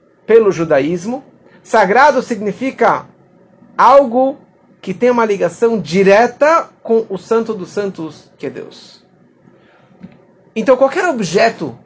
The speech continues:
de santidade, ou um objeto de mitzvah,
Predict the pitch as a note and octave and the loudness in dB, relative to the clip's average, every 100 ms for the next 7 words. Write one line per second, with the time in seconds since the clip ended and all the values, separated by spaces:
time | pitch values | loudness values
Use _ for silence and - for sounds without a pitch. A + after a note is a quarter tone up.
0 | _ D3 E3 - A3+ A3+ G3 D3+ C3 B2+ | _ -12 -10 -2 0 0 0 0 0 -2
1 | F#3+ - _ E3 E3+ D#3 C3+ D#3+ F#3+ F3+ | -6 -14 _ -4 -2 -2 -2 0 0 -2
2 | C#3 D#3+ D3+ - B2 D3 G#3+ | -4 -6 -6 -10 -4 -4 -4